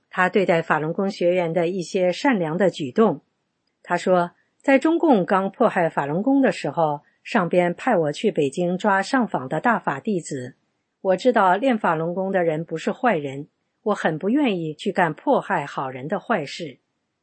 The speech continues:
但上面压下来的命令，不去不行，我只得很不情愿地去了。去了之后，我也不去天安门广场抓法轮功学员，别人抓回来的，在我的能力范围内，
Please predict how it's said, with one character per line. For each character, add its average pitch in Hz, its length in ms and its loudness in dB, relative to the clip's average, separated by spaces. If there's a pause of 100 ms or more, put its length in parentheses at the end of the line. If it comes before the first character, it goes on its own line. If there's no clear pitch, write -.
但 175 160 0
上 175 240 -2
面 151 220 -4
压 214 180 -2
下 196 180 -2
来 143 140 -6
的 175 140 -4
命 196 240 -2
令， 151 240 -6 (260)
不 190 160 -4
去 214 240 -2
不 214 160 -2
行， 165 460 -4 (300)
我 220 140 0
只 240 200 -2
得 180 240 4
很 175 200 -2
不 185 80 -4
情 170 300 -4
愿 247 260 2
地 151 120 -2
去 196 280 -4
了。 139 220 -6 (560)
去 - 160 -4
了 240 140 2
之 254 120 -2
后， 202 380 0 (240)
我 233 140 2
也 202 160 2
不 180 160 -2
去 208 240 0
天 226 220 -4
安 214 40 0
门 190 180 0
广 180 240 0
场 156 300 -2
抓 180 180 2
法 147 200 -2
轮 156 120 0
功 190 200 -2
学 175 240 0
员， 147 320 -2 (480)
别 220 180 4
人 247 220 2
抓 220 200 0
回 208 160 -2
来 151 200 -2
的， 160 240 -2 (280)
在 214 200 0
我 165 180 0
的 165 220 0
能 160 180 -4
力 233 220 -2
范 233 240 -2
围 151 160 -4
内， 196 280 -2